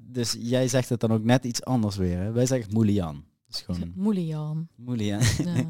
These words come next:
Speaker 1: <laughs> Zo net
Speaker 2: Ja.
Speaker 1: iets, eh, er wordt ge-, ge-, ja, langer
Speaker 2: Ja,
Speaker 1: ges-,
Speaker 2: maar het is ook
Speaker 1: getrokken.
Speaker 2: misschien een beetje dat zi-, dat,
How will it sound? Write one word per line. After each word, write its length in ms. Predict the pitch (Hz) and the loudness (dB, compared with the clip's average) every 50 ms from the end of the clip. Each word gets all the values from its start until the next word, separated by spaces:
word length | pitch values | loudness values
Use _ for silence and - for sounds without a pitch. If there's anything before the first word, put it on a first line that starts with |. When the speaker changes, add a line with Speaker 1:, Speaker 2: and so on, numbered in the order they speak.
| 156 - - | -4 -8 -10
Speaker 1:
<laughs> 260 | - - - - - - | -12 -14 -16 -14 -8 -4
Zo 60 | 110 | -2
net 260 | 107 123 151 175 175 | 0 0 0 0 0
Speaker 2:
Ja. 40 | 151 | -2
Speaker 1:
iets, 180 | 165 165 160 156 | -2 -4 -4 -4
eh, 360 | 139 135 131 127 127 127 - | -4 -4 -4 -4 -6 -6 -6
er 60 | 131 131 | -4 -4
wordt 180 | 139 131 - | -4 -6 -8
ge-, 180 | - 123 120 113 | -10 -10 -8 -6
ge-, 120 | 117 123 117 | -4 -2 0
ja, 280 | 139 135 113 98 98 98 104 | 2 4 4 2 2 -2 -4
langer 260 | - 117 127 127 120 | -4 -2 -2 -2 -2
Speaker 2:
Ja, 100 | 107 98 | -2 -4
Speaker 1:
ges-, 280 | 98 101 - - - - | -4 -4 -4 -4 -4 -6
Speaker 2:
maar 0 | |
het 20 | - | -6
is 60 | - | -8
ook 80 | 214 220 - | -8 -6 -6
Speaker 1:
getrokken. 280 | - - 101 101 - | -4 -4 -4 -4 -6
Speaker 2:
misschien 280 | 240 180 - 254 233 226 | -8 -8 -8 -8 -8 -6
een 60 | 226 | -6
beetje 220 | 220 220 214 - 220 | -6 -6 -6 -8 -10
dat 140 | 208 165 | -10 -10
zi-, 300 | - - 196 - - 185 | -8 -8 -8 -8 -10 -8
dat, 160 | 180 196 190 | -6 -6 -6